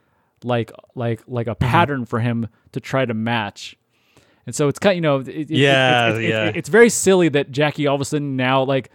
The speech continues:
Speaker 1: just from looking at the footprints can, can now do, like, all the footwork it takes, you know, to do, like,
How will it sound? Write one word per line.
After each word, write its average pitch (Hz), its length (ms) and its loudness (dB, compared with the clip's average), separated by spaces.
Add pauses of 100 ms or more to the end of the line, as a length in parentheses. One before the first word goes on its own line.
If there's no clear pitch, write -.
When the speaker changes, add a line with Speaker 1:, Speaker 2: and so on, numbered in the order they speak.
Speaker 1:
just 160 160 -2
from 165 160 2
looking 151 320 2
at 147 100 0
the 127 80 -8
footprints 135 460 -6
can, 110 300 -6 (600)
can 135 180 -4
now 131 220 2
do, 127 640 0
like, 113 220 -4 (320)
all 135 160 0
the 135 80 0
footwork 131 560 -6
it 135 80 -4
takes, - 460 -8
you 131 120 -6
know, 123 160 -4
to 113 300 -14
do, 120 260 -4
like, 110 200 -4